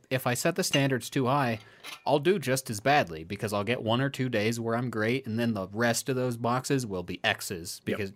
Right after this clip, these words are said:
Speaker 1: yep, you failed eighteen days in a row. Good work.
Speaker 2: Yeah, good job. Yeah, don't wanna see those X's.
Speaker 1: Yeah.
Speaker 2: So use trackers, use commitment devices, find ways to keep yourself disciplined, maybe find an accountability partner who doesn't actually want the hundred dollars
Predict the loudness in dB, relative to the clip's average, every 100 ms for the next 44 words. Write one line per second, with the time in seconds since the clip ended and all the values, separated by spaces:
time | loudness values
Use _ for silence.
0 | -2 -2 0 -4 0 4 4 4 0 0
1 | 2 4 4 4 2 2 2 0 0 -2
2 | 2 0 0 -6 -18 -20 -14 -8 -8 -8
3 | -6 -6 -6 -10 _ -20 -20 -20 _ -14
4 | -8 4 6 6 6 4 2 -4 -6 -10
5 | -12 -8 -6 -6 -12 0 6 8 8 4
6 | -2 _ _ _ _ -2 4 4 6 4
7 | 6 6 6 6 4 0 4 4 4 2
8 | 4 2 6 4 4 -2 -4 0 2 4
9 | 4 4 4 0 -6 -8 0 2 2 -4
10 | -4 -2 -2 -4 -4 -4 -2 -2 0 2
11 | 2 -2 -6 _ _ -6 -4 2 2 4
12 | 2 0 2 2 2 0 0 -6 _ _
13 | -6 6 6 6 6 8 6 6 6 8
14 | 6 4 2 6 10 10 10 8 4 -2
15 | -6